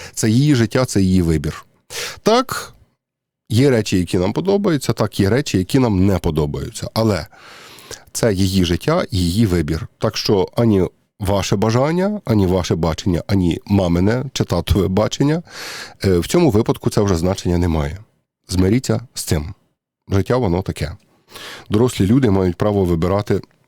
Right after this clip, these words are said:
навіть помилки. На жаль. Далі погодилися на, е, те, що це буде спочатку, е, тільки шлюб. Потім, як ви пишете, виявилося, що вже і хрещення. А потім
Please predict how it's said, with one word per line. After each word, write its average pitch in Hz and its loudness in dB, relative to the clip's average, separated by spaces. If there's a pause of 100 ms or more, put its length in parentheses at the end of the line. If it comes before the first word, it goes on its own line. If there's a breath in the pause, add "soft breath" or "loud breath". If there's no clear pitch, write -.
навіть 87 0
помилки. - -8 (320)
На 95 0
жаль. 82 -6 (380)
Далі 135 2 (360 soft breath)
погодилися 131 2
на, 123 2 (100)
е, 90 0
те, 127 0
що - -4
це 107 -2
буде 92 -2
спочатку, 98 -2
е, 78 -12 (140)
тільки 156 -2
шлюб. - -4 (640 loud breath)
Потім, 135 0
як 110 0
ви 110 2
пишете, - -2
виявилося, 101 0
що 101 -2
вже 92 -2
і 85 -2
хрещення. 85 -6 (300 loud breath)
А 82 -8
потім 135 0